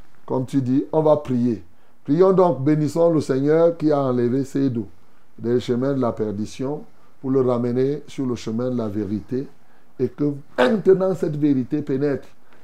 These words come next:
et que le Seigneur fasse. Pose les mains sur ta tête, Seydou.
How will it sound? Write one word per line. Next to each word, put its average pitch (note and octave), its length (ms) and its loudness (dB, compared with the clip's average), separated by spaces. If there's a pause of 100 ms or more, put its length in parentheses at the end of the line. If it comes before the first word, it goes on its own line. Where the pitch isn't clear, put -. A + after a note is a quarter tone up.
et C3 80 -2
que D3 100 -2
le C#3+ 140 4
Seigneur B2 380 -2
fasse. A#2+ 360 -4 (320)
Pose F#3 220 8
les F3 180 6
mains F3 180 2
sur D#3 140 -4
ta D3+ 140 2
tête, D3+ 360 2
Seydou. C3+ 420 -2